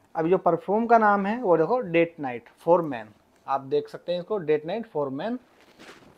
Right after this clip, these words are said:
और इसका मेन हाईलाइट क्या है,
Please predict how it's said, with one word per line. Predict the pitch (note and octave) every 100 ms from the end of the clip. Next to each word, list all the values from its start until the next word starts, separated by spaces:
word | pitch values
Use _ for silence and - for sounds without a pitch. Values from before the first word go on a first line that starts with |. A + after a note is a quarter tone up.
| - - C3+
और | D3 D3 D3 D3 D3 - _ _ _ _ _ _ _ _ _ _ _ _ _ _ _ _ _ _ _ _ - -
इसका | G#3 - A#3+
मेन | A3 G#3 B3 G3+
हाईलाइट | F3+ F#3 F#3 F3+
क्या | E3
है, | B2+